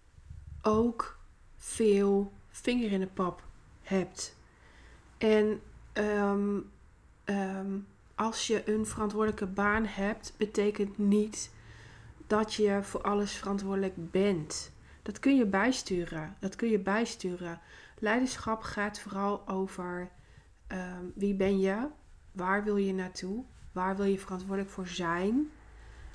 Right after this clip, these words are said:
Wat heb je uit te voeren? En, ehm,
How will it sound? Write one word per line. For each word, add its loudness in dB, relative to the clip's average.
Wat 0
heb 0
je -6
uit 4
te -4
voeren? 0
En, 2
ehm, -2